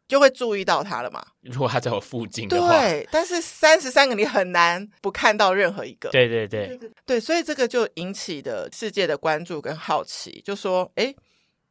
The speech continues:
Speaker 1: 那你们为什么要选择
Speaker 2: 去阿根廷生产？
Speaker 1: 对，
Speaker 2: 嗯。
Speaker 1: 结果其中，当然他没有办法可能访问到三十三位，但其中有一位母亲就说呢，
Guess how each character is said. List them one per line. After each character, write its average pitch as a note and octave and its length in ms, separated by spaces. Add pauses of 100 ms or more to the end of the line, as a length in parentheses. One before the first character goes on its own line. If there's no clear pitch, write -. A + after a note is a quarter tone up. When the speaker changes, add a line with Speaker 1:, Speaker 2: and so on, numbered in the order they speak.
(240)
Speaker 1:
那 D#4 140
你 G3+ 100
们 A#2+ 160
为 G3+ 160
什 E3+ 160
么 - 200
要 B2+ 460 (200)
选 - 320
择 - 480
Speaker 2:
去 C3 600
阿 D#3 140
根 E3 280
廷 A#2 260
生 B2+ 300
产？ - 320 (320)
Speaker 1:
对， C#4+ 540 (160)
Speaker 2:
嗯。 E3 260
Speaker 1:
结 A3+ 160
果 C4+ 200
其 E3+ 240
中， G3 200
当 D4 120
然 D4 100
他 B3 100
没 G3+ 120
有 D#3 40
办 F3 140
法 B2+ 420
可 - 120
能 D3+ 80
访 C3 120
问 D#3+ 80
到 E3+ 120
三 D3+ 200
十 - 60
三 B2+ 160
位， A#2 100
但 B3+ 160
其 B3 220
中 G#3 180
有 C3+ 140
一 - 20
位 E3+ 320
母 C#3 120
亲 A#3 200
就 B3 140
说 F#3+ 300
呢， F3 340